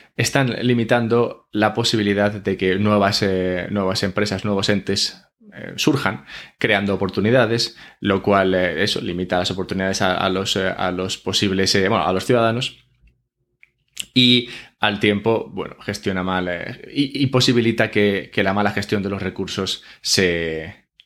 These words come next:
se vea en la, en la sociedad. Tú, tú necesitas que, que lo que esté mal se sepa. Y en el momento en el que lo que va mal deja de desaparecer, ya no sabes qué es lo que va mal y qué es lo que va bien, lo cual se carga la, se carga la economía y se carga las oportunidades y se carga,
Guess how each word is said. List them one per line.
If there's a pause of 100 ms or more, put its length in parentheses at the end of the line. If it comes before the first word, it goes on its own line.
(280)
se
vea (320)
en
la,
en
la
sociedad.
Tú,
tú
necesitas
que, (380)
que
lo
que
esté
mal
se
sepa. (140)
Y
en
el
momento
en
el
que
lo
que
va
mal (240)
deja
de
desaparecer, (260)
ya
no
sabes
qué
es
lo
que
va
mal
y
qué
es
lo
que
va
bien,
lo
cual (320)
se
carga
la,
se
carga
la
economía
y
se
carga
las
oportunidades
y
se
carga,